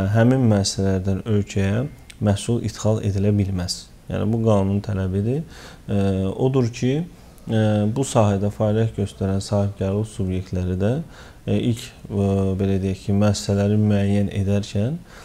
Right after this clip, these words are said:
ə, müəyyənləşdirməlidirlər ki, onlar qida təhlükəsizliyi qeydiyyatına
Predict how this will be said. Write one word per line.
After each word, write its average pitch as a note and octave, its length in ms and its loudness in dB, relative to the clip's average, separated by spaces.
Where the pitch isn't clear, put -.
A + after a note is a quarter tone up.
ə, G#2+ 200 -2
müəyyənləşdirməlidirlər G#2 1300 2
ki, - 80 -6
onlar G2 540 -2
qida G#2 340 0
təhlükəsizliyi F2+ 720 -6
qeydiyyatına F#2 720 -4